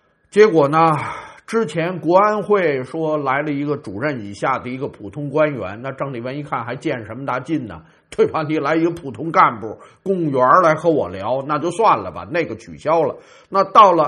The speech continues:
A I T这儿，国务院派出了一个什么官员呢？派出了一个国别事务官，一个 desk officer。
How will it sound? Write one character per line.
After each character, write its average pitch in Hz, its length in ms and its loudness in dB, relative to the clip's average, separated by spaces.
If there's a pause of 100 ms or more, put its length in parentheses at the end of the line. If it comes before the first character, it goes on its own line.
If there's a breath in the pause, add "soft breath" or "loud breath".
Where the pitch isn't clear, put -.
A 220 200 -2
I 208 260 4
T 202 380 -4
这 151 80 -2
儿， 139 220 2
国 156 140 -2
务 233 160 -4
院 269 100 4 (240)
派 156 240 0
出 143 220 -6
了 139 80 -2
一 131 160 -6
个 143 100 -4
什 127 160 -6
么 160 100 -2
官 165 280 2
员 127 260 -2
呢？ 143 220 0 (340 loud breath)
派 180 300 4
出 196 180 -6
了 175 100 -2
一 156 180 -4
个 170 160 0
国 151 380 0
别 165 380 -2
事 170 320 -6
务 127 300 -8
官， 196 340 4 (420 soft breath)
一 170 140 -4
个 180 240 -2
desk 175 460 -4 (260)
officer。 131 560 -2